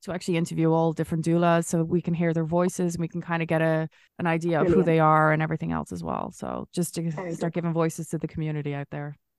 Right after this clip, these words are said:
Speaker 2: Beautiful. Yeah, very good.
Speaker 1: Yeah, I guess with that, we're gonna wrap up. It's been a lot <laughs> longer than we anticipated, but that was the idea, was to hold space and actually take however much time we actually needed to, because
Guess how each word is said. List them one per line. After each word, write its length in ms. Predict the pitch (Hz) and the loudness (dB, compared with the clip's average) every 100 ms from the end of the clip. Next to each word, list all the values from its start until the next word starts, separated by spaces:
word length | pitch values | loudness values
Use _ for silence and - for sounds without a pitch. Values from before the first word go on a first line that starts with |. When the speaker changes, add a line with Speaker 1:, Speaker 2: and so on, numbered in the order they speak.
| _ | _
Speaker 2:
Beautiful. 560 | - 180 - - 170 - _ _ | 4 6 4 -8 -10 -14 _ _
Yeah, 220 | 196 170 160 - | 2 2 -2 -6
very 160 | 175 170 | -6 -4
good. 220 | - - - - - | -8 -16 -20 -20 -10
Speaker 1:
Yeah, 340 | 196 233 302 254 - _ | 0 2 2 0 -8 _
I 80 | 202 | -4
guess 220 | 220 226 | -2 -2
with 120 | 214 | -4
that, 120 | 196 | -4
we're 80 | 190 | -4
gonna 180 | 202 196 | -2 0
wrap 220 | 180 180 | 0 0
up. 240 | 202 254 - - | 0 0 -2 -4
It's 200 | 190 190 | -6 -6
been 180 | - 185 | -4 -2
a 100 | 180 | 0
lot 200 | 185 208 | 2 2
<laughs> 200 | 190 - | 0 -2
longer 160 | 190 220 | 2 2
than 140 | 196 | 4
we 60 | 185 | 2
anticipated, 600 | 185 214 240 226 214 202 | 0 2 2 4 4 4
but 160 | 185 - | 0 2
that 180 | 175 | 2
was 140 | 185 175 | 2 2
the 120 | 185 | 2
idea, 300 | 175 185 180 | 2 2 2
was 180 | 170 165 | 0 -2
to 200 | 180 175 | 0 2
hold 200 | 175 180 | 4 2
space 420 | - 190 180 185 | 2 0 0 0
and 80 | 180 | -2
actually 360 | 175 - 185 175 | -4 -4 -2 -2
take 340 | 180 175 - - | 0 -2 -2 -8
however 260 | 185 175 180 | 0 0 2
much 240 | 170 - | -2 -4
time 180 | - 170 | -2 0
we 120 | 165 | 0
actually 360 | 170 - 175 170 | -2 -2 -2 0
needed 280 | 165 165 165 | 0 0 -2
to, 140 | 175 | -4
because 340 | 165 170 165 | -4 -4 -6